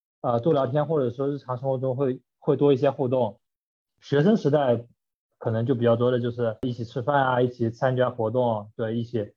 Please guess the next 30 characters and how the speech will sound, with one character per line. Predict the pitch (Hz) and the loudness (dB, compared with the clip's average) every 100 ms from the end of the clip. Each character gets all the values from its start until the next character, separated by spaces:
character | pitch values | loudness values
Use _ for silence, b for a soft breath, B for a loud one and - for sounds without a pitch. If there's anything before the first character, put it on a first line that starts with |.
| _ _ _ _ | _ _ _ _
自 | - 117 | 0 2
习 | 127 | 4
或 | 143 | 6
者 | 123 | 6
是 | 123 | 4
上 | 123 139 | 2 2
课 | 147 | 2
坐 | 165 156 | 4 4
一 | 143 | 4
起 | - 113 | 2 2
啊 | 123 | 2
这 | 143 | 0
种。 | 139 117 117 - _ _ _ _ _ - | 0 0 -2 -10 _ _ _ _ _ -12
然 | 110 | -10
后 | 107 127 117 110 107 - _ _ | -2 0 2 0 -4 -14 _ _
反 | 127 190 | -6 -4
正 | |
就 | 240 | -4
是 | 214 | -4
多， | 247 226 220 | -2 -2 -2
多 | 240 233 | -4 -4
增 | 247 214 | -2 -2
加 | 220 220 202 - | -2 -4 -6 -2
一 | 196 | -2
起 | 190 127 117 - _ | -2 -4 -4 -6 _
交 | - 165 | -4 0
流、 | 151 120 | 2 2
一 | 131 | 0
起， | 127 - 113 107 110 143 | -4 -8 -6 -4 -6 -4
呃， | 117 110 113 | -4 -4 -6